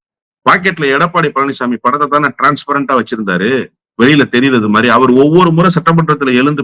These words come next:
பேசும்போதும் பாக்கெட்ல எடப்பாடி பழனிசாமி பல்ல காட்டிக்கிட்டு இருக்கிற போட்டோ தானே இருந்தது. அப்ப அதை நாங்க எதிர்த்திருந்தோம்னா, ஏன் நீ கட்சி வேட்டி கட்டிட்டு வரேன்னு நாங்க கேட்டிருந்தோம்னா, உன் பாக்கெட்ல எதுக்கு எடப்பாடி பழனிசாமி ஜெயலலிதா படத்தை வச்சிருக்கிறேன்னு நாங்க கேட்டிருந்தோம்னா, சட்டப்படி ஜெயக்குமார் செஞ்சது தப்பு.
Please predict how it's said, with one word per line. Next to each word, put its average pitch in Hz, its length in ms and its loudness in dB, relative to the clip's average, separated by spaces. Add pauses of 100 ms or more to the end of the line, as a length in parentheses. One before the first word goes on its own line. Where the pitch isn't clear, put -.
பேசும்போதும் 143 500 0
பாக்கெட்ல 143 420 -2 (520)
எடப்பாடி 160 360 0
பழனிசாமி 131 560 -2
பல்ல 139 220 2
காட்டிக்கிட்டு 123 320 -2
இருக்கிற 107 200 -6
போட்டோ 127 240 -2
தானே 131 220 2
இருந்தது. 95 340 -2 (680)
அப்ப - 160 0
அதை 156 160 4 (120)
நாங்க 170 180 2 (120)
எதிர்த்திருந்தோம்னா, 160 640 -2 (680)
ஏன் 175 320 2
நீ 156 80 4 (180)
கட்சி 147 220 0
வேட்டி 170 220 2
கட்டிட்டு 143 300 0
வரேன்னு 143 340 2
நாங்க 156 240 2
கேட்டிருந்தோம்னா, 151 520 -2 (140)
உன் 151 200 0
பாக்கெட்ல 165 400 0
எதுக்கு 143 220 -2
எடப்பாடி 151 360 -2
பழனிசாமி 143 540 -2
ஜெயலலிதா 147 380 2
படத்தை 127 280 -2
வச்சிருக்கிறேன்னு 131 480 0
நாங்க 143 160 0
கேட்டிருந்தோம்னா, 131 420 -4 (120)
சட்டப்படி 170 460 0 (100)
ஜெயக்குமார் 160 540 2
செஞ்சது 131 300 -4
தப்பு. 104 280 -6